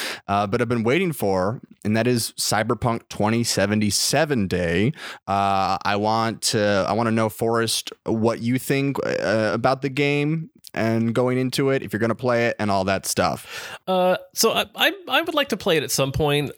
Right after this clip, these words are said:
Speaker 2: I, I enjoyed The Witcher Three. Uh, I'm, you know, C D Projekt Red seems very good at making these kind of games. Uh, if I have permission to be a little bit heretical here, though, uh,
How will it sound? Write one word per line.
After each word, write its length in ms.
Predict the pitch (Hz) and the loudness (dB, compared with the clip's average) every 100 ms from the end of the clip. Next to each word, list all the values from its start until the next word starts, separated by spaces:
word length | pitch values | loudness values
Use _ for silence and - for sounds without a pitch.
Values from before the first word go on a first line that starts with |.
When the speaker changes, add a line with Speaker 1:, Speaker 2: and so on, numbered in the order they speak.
| - | -4
Speaker 2:
I, 400 | 131 135 139 135 | 2 2 2 2
I 80 | 143 | 2
enjoyed 560 | 143 143 131 151 196 185 | 2 2 2 2 2 0
The 80 | 143 | 0
Witcher 280 | 143 143 | 0 0
Three. 480 | 120 113 110 117 139 | 0 0 2 2 0
Uh, 580 | 123 131 117 104 101 82 | -4 -2 0 2 0 0
I'm, 480 | 127 123 123 110 135 - | 0 0 0 -2 -6 -2
you 100 | 123 | 0
know, 140 | 107 110 | 2 2
C 200 | - 135 | 0 2
D 140 | 135 | 0
Projekt 420 | 131 117 113 113 | 0 0 0 0
Red 240 | 113 107 117 | 0 0 0
seems 220 | 120 107 | 0 0
very 220 | 107 104 | 0 0
good 120 | 107 101 | 0 0
at 60 | |
making 220 | 107 107 | 0 0
these 160 | 110 110 | -2 0
kind 180 | 113 117 | 0 0
of 60 | 117 | 0
games. 460 | 117 117 123 - - - - - - _ - | 0 0 0 -2 -6 -20 -20 -20 -20 _ -6
Uh, 160 | 135 123 | -2 0
if 160 | 156 196 | 0 0
I 60 | |
have 180 | 170 175 | 0 -2
permission 320 | 143 151 - 131 | -2 -2 0 -2
to 60 | |
be 120 | 120 | 0
a 60 | 113 | 0
little 280 | 117 139 123 | 0 0 0
bit 160 | 120 | 0
heretical 580 | 104 101 113 110 107 98 | 0 2 2 0 0 0
here, 260 | 101 92 90 | 2 0 0
though, 340 | 92 85 92 101 - | -2 0 -2 -4 -4
uh, 380 | 104 92 82 | -2 0 -2